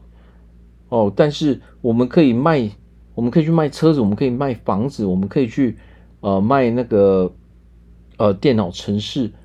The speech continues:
我们可以卖各式各样的东西，但是并不是说业务都是一样的，并不是这个样子，因为他还要去看一个点，就是说我们在，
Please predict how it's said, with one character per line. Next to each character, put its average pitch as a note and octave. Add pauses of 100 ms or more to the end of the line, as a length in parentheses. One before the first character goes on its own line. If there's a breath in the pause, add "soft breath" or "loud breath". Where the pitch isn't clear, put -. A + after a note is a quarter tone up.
(140 soft breath)
我 B2
们 C3+
可 A3+
以 A3
卖 F3+ (160)
各 F#3+
式 -
各 D#3
样 C#3
的 A#2
东 A#2
西， A#2
但 F#3
是 F3 (840 soft breath)
并 G#3+
不 B2+
是 F#3+
说 E3
业 D#3
务 C3
都 C3
是 A#2
一 F#2
样 A2
的， F2
并 C3+
不 G#2
是 A2
这 A2+
个 A2+
样 A#2+
子， - (300 soft breath)
因 E3
为 E3 (540 soft breath)
他 F3+ (320)
还 -
要 D#3
去 B2+ (240)
看 D3
一 C#3+
个 C3
点， G#2+
就 -
是 D3
说 D3+ (160 soft breath)
我 A2
们 A#2+
在， E3+